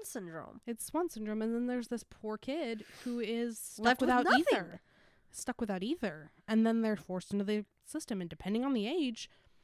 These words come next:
Speaker 2: they're either going to age out of the system.
Speaker 1: Yep.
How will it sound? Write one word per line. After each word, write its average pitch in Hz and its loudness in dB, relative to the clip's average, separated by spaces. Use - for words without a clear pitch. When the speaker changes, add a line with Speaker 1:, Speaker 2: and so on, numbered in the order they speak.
Speaker 2:
they're 240 0
either 247 4
going 220 2
to 185 -10
age 196 -4
out 175 -4
of 202 -12
the 254 -2
system. 175 -10
Speaker 1:
Yep. 202 -6